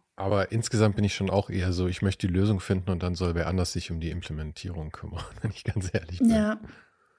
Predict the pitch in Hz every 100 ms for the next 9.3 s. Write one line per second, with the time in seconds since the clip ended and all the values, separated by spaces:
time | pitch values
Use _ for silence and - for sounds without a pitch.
0 | _ _ _ _ - - - - - _
1 | 220 202 220 233 233 - 233 233 240 240
2 | - - - - - 240 233 262 240 226
3 | 226 226 214 214 214 - 220 214 220 214
4 | 208 214 233 220 208 214 214 - 220 220
5 | 214 208 214 202 226 226 - 208 208 208
6 | - 214 208 - 240 240 - 254 254 -
7 | 208 202 202 196 202 214 - _ _ -
8 | 208 190 180 - - 247 202 202 202 208
9 | 233 247 247